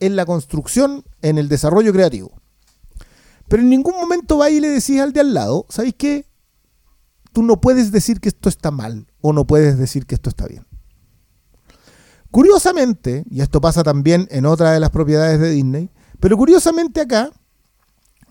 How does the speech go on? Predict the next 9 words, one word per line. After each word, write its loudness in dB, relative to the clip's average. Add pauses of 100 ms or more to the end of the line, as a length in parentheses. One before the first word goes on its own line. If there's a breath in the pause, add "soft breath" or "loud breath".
(880)
el 2
hombre 0
en -2
el -2
castillo 0 (600)
no 4
es 2
atacado -2
jamás. -10